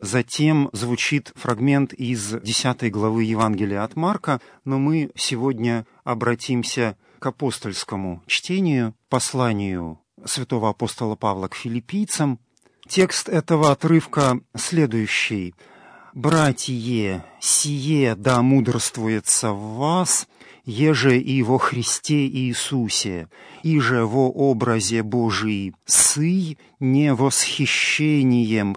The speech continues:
непщева быти равен Богу, но себе умалил. Зрак раба приим, в подобии человечестем быв, и образом обретеся, якоже человек.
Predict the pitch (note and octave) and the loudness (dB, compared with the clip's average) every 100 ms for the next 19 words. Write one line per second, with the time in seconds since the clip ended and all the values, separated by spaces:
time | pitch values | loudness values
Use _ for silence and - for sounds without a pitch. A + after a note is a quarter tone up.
0 | - A#2+ A2+ - - A#2+ A#2+ G#2+ G2 - | -2 -2 0 -2 -2 -2 -2 -2 -2 -6
1 | A2 A2+ - G#2 F#2 A2+ A2+ G#2 F#2 F#2 | -4 -4 -4 -8 -8 -4 -2 -2 -4 -6
2 | G2+ F3 F3+ D#3 C#3+ - - _ B2+ B2 | -2 0 0 -2 -4 -14 -20 _ -2 2
3 | C#3+ D3+ - - - A2 C3 C#3 - C3 | 2 0 -4 -4 -2 0 0 0 0 0
4 | B2+ A#2+ G#2+ G#2+ F#2 F#2 - - - - | 2 2 0 -2 -4 -8 -16 -20 -20 -8
5 | C#3 D#3 D3+ A#2+ - C3 A#2+ B2 A2+ G2+ | -2 2 4 2 0 0 2 2 2 0
6 | - - B2+ C3 D#3+ G3 F#3+ - - - | -6 -4 -2 0 4 4 2 -2 -8 2
7 | C#3+ C3+ B2+ A#2+ A#2+ - C#3 B2+ B2 A#2+ | 4 4 4 4 2 2 2 2 2 2
8 | - A#2 - - A2 G2 - G2+ A#2+ F#3 | 2 0 0 0 -2 -2 -6 -4 0 2
9 | F3 - - - - C#3+ C#3+ C#3 C#3 C#3+ | 0 -8 -14 -20 -4 0 0 2 2 2
10 | B2+ B2+ A2+ B2+ A#2+ B2 A#2 A2+ B2 C3 | 4 2 4 4 2 0 -2 2 2 2
11 | A#2 B2+ - B2+ A2 A2+ A2+ A#2+ A#2 A2+ | 0 0 2 2 0 -2 0 0 0 -4
12 | A2 G#2 - A#2 A2+ A2+ B2 G2 - | -2 -2 -2 0 -2 0 0 -2 -6